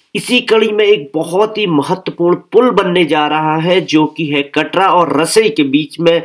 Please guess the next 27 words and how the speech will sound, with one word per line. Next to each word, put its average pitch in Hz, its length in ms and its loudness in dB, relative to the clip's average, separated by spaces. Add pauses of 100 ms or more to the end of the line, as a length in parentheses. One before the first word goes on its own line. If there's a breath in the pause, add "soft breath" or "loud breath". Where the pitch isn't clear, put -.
(580 loud breath)
अंजीघाट 165 680 -2
पुल 254 320 4
भारतीय 254 640 -2
रेलवे 247 300 2
का 247 120 -2
पहला 240 440 0
केबल 269 520 2
ब्रिज 156 360 0
होगा 120 300 -2 (200)
और 233 420 2 (460 loud breath)
ये 185 360 0 (140)
कटरा 233 320 -2
साइड 151 300 -2
में 123 140 -2
टी 175 300 -4
टू 247 500 -2
और 240 300 2
रसई 247 280 2
साइड 180 300 -2
में 247 120 2
टी 262 280 0
थ्री 175 220 -2 (320 loud breath)
टनल्स 233 420 2
को 175 260 0
आपस 214 680 -2
में 208 300 0
जोड़ेगा। 170 500 2